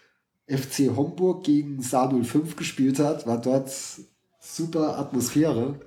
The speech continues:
also war cool. Dann, was halt immer noch so eine Anlaufstelle ist, weil halt die alten Gesichter dort auch rumhängen, äh, Karate Club Meier, ja, oder Garage für Konzerte. Ja,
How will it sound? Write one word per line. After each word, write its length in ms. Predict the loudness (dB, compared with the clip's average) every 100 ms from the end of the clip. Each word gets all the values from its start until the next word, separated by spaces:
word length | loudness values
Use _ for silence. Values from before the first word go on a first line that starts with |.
| _ _ _ _
also 380 | -6 -4 -4 -8 _ -12 -10 -10 -16 _ _ _ _ -6
war 220 | -4 -2 0
cool. 240 | 0 0 -6 -20 _ _ _
Dann, 240 | -6 -4 -2
was 200 | -4 0
halt 180 | -2 0
immer 220 | 0 2
noch 160 | 2
so 100 | 0
eine 120 | -2 -2
Anlaufstelle 540 | -2 -2 -2 -2 0
ist, 280 | -2 -2 -2
weil 180 | 0 0
halt 160 | -2
die 140 | -4 -2
alten 280 | -4 -4
Gesichter 400 | -6 -2 -2 0
dort 200 | 0 0
auch 180 | -2 -4
rumhängen, 400 | -2 0 0 0
äh, 360 | 0 0 -2 -6
Karate 500 | -4 -2 2 0 0
Club 240 | -6 -2
Meier, 440 | 2 2 2 0 -2 -16 _ _ _ _
ja, 140 | 0
oder 160 | 2 2
Garage 520 | 0 0 -2 -2 -2
für 180 | -4 -6
Konzerte. 960 | -4 -6 -2 2 2 2 2 2 0 -8 -20 _ _ _ _ _ _ -20 -20 -20 _
Ja, 120 | -2